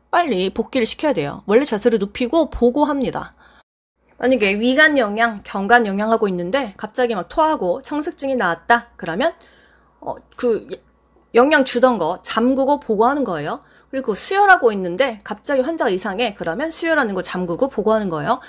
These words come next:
칠십육 번, 대상자가 침대 아래쪽에 내려가 있을 때 침대 머리 쪽으로 올리는 방법은 이거 실습을 다 했었는데,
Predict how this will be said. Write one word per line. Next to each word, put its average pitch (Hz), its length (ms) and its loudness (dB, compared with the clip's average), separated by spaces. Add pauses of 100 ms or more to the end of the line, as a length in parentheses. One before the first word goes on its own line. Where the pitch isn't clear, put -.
(640)
칠십육 226 420 2
번, 226 400 2
대상자가 226 640 2
침대 277 280 0
아래쪽에 233 480 4
내려가 202 300 0
있을 175 320 -4
때 208 240 -2 (120)
침대 320 320 0
머리 220 240 4
쪽으로 285 280 2
올리는 240 300 4
방법은 196 560 4
이거 220 400 2
실습을 277 480 -4
다 196 80 -6
했었는데, 196 880 -2